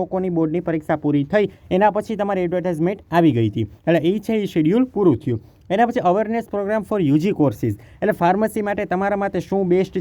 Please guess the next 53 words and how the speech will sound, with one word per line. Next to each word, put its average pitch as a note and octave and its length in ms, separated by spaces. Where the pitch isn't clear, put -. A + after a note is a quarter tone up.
છે, F3+ 220
કઈ F3 160
રીતે F#3 240
તમારે F3+ 340
ફોર્મ F3+ 280
ભરવું, F#3 360
એના A#3+ 240
આખે A3+ 180
આખા A3 220
જે G#3+ 80
સેમિનાર G#3 500
છે A3 100
એ D#3 100
સી G3 160
પી G3 140
સી G3 100
દ્વારા F#3 320
કરવામાં E3 480
આવ્યા C#3+ 240
હતા. - 160
તો E3+ 80
એ - 100
છે A#3+ 220
એ - 100
સેમિનાર G#3+ 480
એ F3+ 40
પણ A#3+ 280
પૂરું F#3+ 260
થઈ D#3+ 200
ગયું A2 160
છે. A#2+ 120
એના G#3 200
પછી A#3 220
રજિસ્ટ્રેશન A3 640
છે, A3 120
તો D#3 100
રજિસ્ટ્રેશન G3+ 600
છે A3+ 100
એ G3 140
પણ G3 180
તમારું G3 340
already E3+ 380
over F#3 140
થઈ A#2+ 160
ગયું A2 180
છે. A#2+ 100
એના G#3 200
પછી A3 260
last F#3+ 240
date A3+ 220
of F#3 160
registration G#3+ 500
for G#3 160